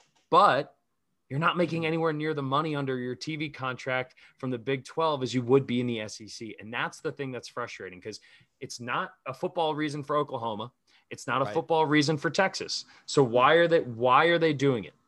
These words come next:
Speaker 2: It's always about the money. And it's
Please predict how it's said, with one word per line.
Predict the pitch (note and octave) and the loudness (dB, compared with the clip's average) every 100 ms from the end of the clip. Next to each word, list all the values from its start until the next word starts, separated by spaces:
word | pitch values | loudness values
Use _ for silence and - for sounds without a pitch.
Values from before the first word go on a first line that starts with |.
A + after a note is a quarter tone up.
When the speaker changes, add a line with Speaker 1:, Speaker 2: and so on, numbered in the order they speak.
| _ _ _ _ _ _ _ _ _ _ _ _ _ _ | _ _ _ _ _ _ _ _ _ _ _ _ _ _
Speaker 2:
It's | - | -8
always | C#3 D#3 A2+ | -2 -2 -4
about | G#2 F#2 | -8 -10
the | |
money. | G2+ F#2+ G2 | -12 -12 -6
And | D3+ | -2
it's | E3+ | -2